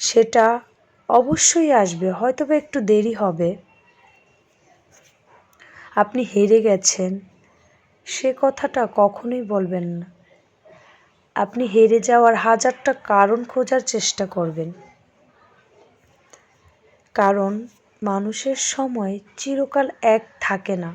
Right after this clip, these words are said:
ভাগ্যের চাকা একদিন ঠিকই বদল হয়।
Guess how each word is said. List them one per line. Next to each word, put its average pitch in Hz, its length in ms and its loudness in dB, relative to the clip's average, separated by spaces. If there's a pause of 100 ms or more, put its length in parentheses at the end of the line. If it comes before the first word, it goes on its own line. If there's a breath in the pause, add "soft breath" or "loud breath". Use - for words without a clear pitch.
(1080 soft breath)
ভাগ্যের 196 560 0
চাকা 247 300 -4 (160)
একদিন 190 300 -2 (120)
ঠিকই 285 380 -4
বদল 185 400 0
হয়। 175 260 -8